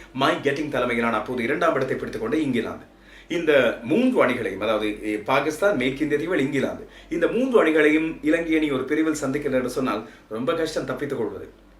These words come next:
திலீப் மெண்டிஸின் தலைமையிலான அணி தோற்று போனது, எந்த ஒரு போட்டியும் வெல்ல முடியாமல் போனது. இதைவிட இன்னொரு மோசமான உலக கிண்ணம் இலங்கைக்கு இருக்கின்றது. தொண்ணூற்றொன்பதாம் ஆண்டு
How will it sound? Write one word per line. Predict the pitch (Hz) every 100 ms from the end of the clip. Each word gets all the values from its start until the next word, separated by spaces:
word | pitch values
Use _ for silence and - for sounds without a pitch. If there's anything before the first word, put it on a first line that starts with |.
| - -
திலீப் | 175 190 160
மெண்டிஸின் | 147 139 131
தலைமையிலான | 123 117 110 104 101
அணி | 117 143 147 147 - _ -
தோற்று | 156 135
போனது, | 113 104 98 107 131
எந்த | 135
ஒரு | 135
போட்டியும் | 120 123 110 110
வெல்ல | 107 104
முடியாமல் | 101 95 101 104
போனது. | 95 87 - - - - -
இதைவிட | 127 175 190 240 269
இன்னொரு | 156 156 185
மோசமான | 156 160 175 190 190 208 139
உலக | 135 151 147
கிண்ணம் | 147 131
இலங்கைக்கு | 120 123 123 123
இருக்கின்றது. | 113 117 113 156 - - -
தொண்ணூற்றொன்பதாம் | 165 - 147 117 104 98
ஆண்டு | 90 80